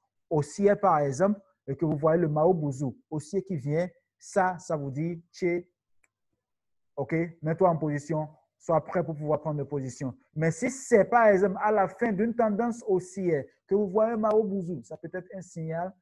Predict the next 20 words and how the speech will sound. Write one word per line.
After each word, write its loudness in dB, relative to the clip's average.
de -4
retournement -6
de -10
tendance. -8
Et -18
c'est -6
la -4
même -4
chose -12
aussi -10
pour -8
les -4
maro -2
bouzou -6
en, -2
en -4
noir -2
ou -4
bien -4
rouge. -6